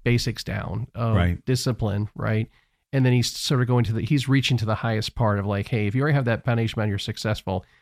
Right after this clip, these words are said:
Speaker 1: How do you go this another level?"
Speaker 2: Right.
Speaker 1: So
Speaker 2: another thing he said, just as we are finishing out here on this show,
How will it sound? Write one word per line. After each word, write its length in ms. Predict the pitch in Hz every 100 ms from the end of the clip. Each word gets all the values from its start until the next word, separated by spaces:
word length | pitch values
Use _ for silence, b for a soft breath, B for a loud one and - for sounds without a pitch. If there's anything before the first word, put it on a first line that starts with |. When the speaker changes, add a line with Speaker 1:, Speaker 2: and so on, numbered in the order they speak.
| b b
Speaker 1:
How 100 | 135
do 60 | 123
you 40 |
go 140 | 117 107
this 200 | - 123
another 180 | 107
level?" 340 | 110 110 104 - -
Speaker 2:
Right. 200 | 98 98
Speaker 1:
So 300 | 123 107 101 -
Speaker 2:
another 300 | 131 156 190
thing 220 | 147 147 113
he 140 | 123
said, 400 | - 123 107 98
just 260 | 117 - 113
as 240 | 101 98
we 100 | 101
are 60 | 98
finishing 500 | - 104 98 107 98
out 200 | 98 90
here 240 | 98 95
on 160 | 90 90
this 140 | 101
show, 340 | - - 73